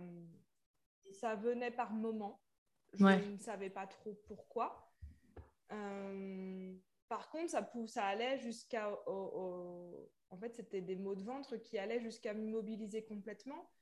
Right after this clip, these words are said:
Speaker 1: Moi, j'ai
Speaker 2: Ouais.
Speaker 1: énormément de souvenirs où je me cachais dans le couloir de mes, des, des endroits où je travaillais, de, des boîtes, des différentes boîtes où je travaillais,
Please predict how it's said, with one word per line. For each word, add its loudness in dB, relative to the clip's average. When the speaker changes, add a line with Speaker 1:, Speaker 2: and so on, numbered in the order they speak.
Speaker 1:
Moi, 2
j'ai 10
Speaker 2:
Ouais. 12
Speaker 1:
énormément 2
de -2
souvenirs -4
où -2
je -4
me -2
cachais -2
dans -2
le -2
couloir -2
de -4
mes, -6
des, -4
des -6
endroits -4
où -2
je -8
travaillais, -4
de, -6
des -8
boîtes, -8
des -6
différentes -8
boîtes -6
où -12
je -16
travaillais, -4